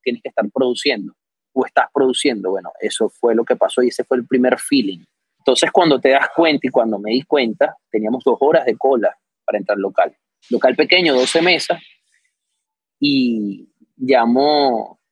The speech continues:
voy a Venezuela y digo, "Brother, vamos a, vamos a salir a buscar la, el segunda locación".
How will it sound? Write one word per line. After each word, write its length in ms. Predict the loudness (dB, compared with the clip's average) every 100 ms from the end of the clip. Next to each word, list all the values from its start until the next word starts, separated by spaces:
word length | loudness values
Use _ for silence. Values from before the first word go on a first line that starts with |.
| _ _ _ -10
voy 440 | -8 -2 2 4
a 20 |
Venezuela 500 | 4 0 2 2 4
y 60 | 2
digo, 220 | 2 2
"Brother, 280 | 2 2 2
vamos 220 | 0 -4
a, 160 | -10 -4
vamos 260 | -2 -2 -6
a 40 |
salir 180 | -8 -6
a 20 |
buscar 380 | -4 0 0 0 _ _
la, 260 | -2 -2 -2
el 140 | -4
segunda 420 | -4 -4 -2 0 0
locación". 400 | 0 -4 -10